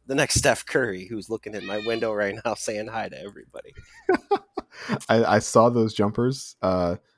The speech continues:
Speaker 2: you just already got the two-handed push shot down.
Speaker 1: <laughs>
Speaker 2: Uh,
Speaker 1: He's
Speaker 2: next up,
Speaker 1: nailing it. <laughs>
Speaker 2: next up is working on the range. Absolutely.
Speaker 1: Right, yeah.
Speaker 2: We're, we're gonna put
Speaker 1: It's,
Speaker 2: a little bit, he's gonna
Speaker 1: it's the two and a half foot, right? Like, it's the, it's the
Speaker 2: <laughs>
Speaker 1: restricted area.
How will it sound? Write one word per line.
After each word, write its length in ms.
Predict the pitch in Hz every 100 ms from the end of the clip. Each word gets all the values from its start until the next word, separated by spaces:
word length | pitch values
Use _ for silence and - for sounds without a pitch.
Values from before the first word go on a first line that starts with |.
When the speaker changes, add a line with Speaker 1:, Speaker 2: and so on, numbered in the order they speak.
| _
Speaker 2:
you 160 | - 104
just 160 | 107 107
already 320 | - 104 104
got 240 | 104 95 90
the 80 | 98
two-handed 460 | - 107 98 87
push 180 | - 104
shot 380 | - 95 78 101
down. 380 | 87 90 95 135
Speaker 1:
<laughs> 60 | - - - - 104
Speaker 2:
Uh, 140 | 98
Speaker 1:
He's 220 | 147 110
Speaker 2:
next 240 | 107 107 117
up, 120 | 120
Speaker 1:
nailing 160 | 98 - - _ - -
it. 120 | 233 220
<laughs> 0 |
Speaker 2:
next 280 | 104 98 110
up 100 | 104
is 80 |
working 240 | 101 98 107
on 80 | 92
the 60 |
range. 500 | 82 78 67 - -
Absolutely. 600 | - 76 87 101 64 52
Speaker 1:
Right, 80 | -
yeah. 60 | 67
Speaker 2:
We're, 220 | 98 92
we're 140 | 107 95
gonna 120 | 92
put 120 | 92
Speaker 1:
It's, 120 | 127
Speaker 2:
a 40 | 95
little 180 | 101 104
bit, 80 | 110
he's 140 | 120
gonna 160 | 113 110 - -
Speaker 1:
it's 180 | 156 -
the 100 | 143
two 200 | - 185
and 80 | 165
a 20 |
half 180 | 147 -
foot, 240 | 131 98
right? 240 | 101 110
Like, 200 | 92 123
it's 160 | 131 -
the, 320 | 127 113 107 -
it's 200 | 113 -
the 180 | 113
Speaker 2:
<laughs> 20 | 104
Speaker 1:
restricted 540 | 285 - 135 - -
area. 500 | 98 117 104 87 80